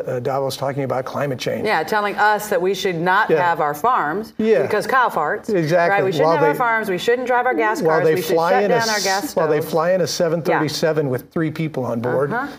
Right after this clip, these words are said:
Speaker 1: for a fun in the sun at
Speaker 2: And
Speaker 1: the week
Speaker 2: the
Speaker 1: in,
Speaker 2: parking
Speaker 1: in
Speaker 2: lot's
Speaker 1: Davos.
Speaker 2: full of
Speaker 1: <laughs>
Speaker 2: those. And then they
Speaker 1: Exactly.
Speaker 2: have to be driven from that,
Speaker 1: Yeah.
Speaker 2: from the plane, from the landing strip,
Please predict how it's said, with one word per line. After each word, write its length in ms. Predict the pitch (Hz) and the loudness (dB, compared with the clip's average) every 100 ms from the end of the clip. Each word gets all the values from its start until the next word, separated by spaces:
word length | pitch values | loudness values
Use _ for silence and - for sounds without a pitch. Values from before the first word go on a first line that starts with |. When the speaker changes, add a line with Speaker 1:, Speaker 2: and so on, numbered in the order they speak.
| _ _ - | _ _ -6
Speaker 1:
for 100 | 131 | -6
a 60 | |
fun 240 | - 175 202 | -2 0 2
in 100 | 220 | 0
the 80 | |
sun 300 | 165 - 185 175 | 0 2 2 2
at 80 | |
Speaker 2:
And 80 | - | 2
Speaker 1:
the 40 | - | 2
week 200 | 175 226 | 2 0
Speaker 2:
the 60 | 156 | 0
Speaker 1:
in, 40 | |
Speaker 2:
parking 320 | 240 311 247 | 0 0 0
Speaker 1:
in 60 | 139 | 0
Speaker 2:
lot's 320 | 143 196 180 | 2 2 2
Speaker 1:
Davos. 140 | - - | 0 0
Speaker 2:
full 380 | 240 440 254 139 | 0 2 0 0
of 160 | 151 | -2
Speaker 1:
<laughs> 0 | |
Speaker 2:
those. 100 | 143 131 - - - | 0 -2 -2 -6 0
And 80 | 254 - | 0 2
then 420 | 254 247 294 381 | 2 2 2 2
they 80 | 403 | 2
Speaker 1:
Exactly. 20 | |
Speaker 2:
have 340 | 339 302 285 285 | 0 0 -4 -4
to 160 | 254 | -4
be 240 | 202 214 214 | -2 -2 -2
driven 540 | 180 226 349 277 190 | -2 -2 0 -2 -4
from 560 | - - 226 262 311 254 | -6 -4 -2 -2 -2 -2
that, 320 | 220 220 214 | 0 0 0
Speaker 1:
Yeah. 220 | 220 - | -2 -2
Speaker 2:
from 280 | 240 247 254 | 0 0 -2
the 120 | 220 | -4
plane, 720 | 214 226 247 302 202 165 165 - | -4 -4 -4 -4 -4 -6 -6 -6
from 260 | 220 226 | -4 -2
the 380 | 202 180 175 170 | -2 -4 -4 -4
landing 420 | 175 214 262 214 | -4 -4 -4 -4
strip, 440 | 185 - 175 165 | -6 -4 -2 -2